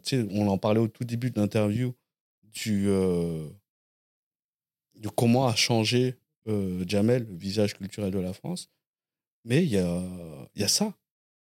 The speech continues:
tu vois. Il y a, on, on peut pas enlever que Melja est aussi devenu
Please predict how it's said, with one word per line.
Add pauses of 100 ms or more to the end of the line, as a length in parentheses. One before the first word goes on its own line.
(100)
tu
vois. (200)
Il
y
a,
on, (140)
on
peut
pas (720)
enlever (800)
que
Melja (1600)
est
aussi (520)
devenu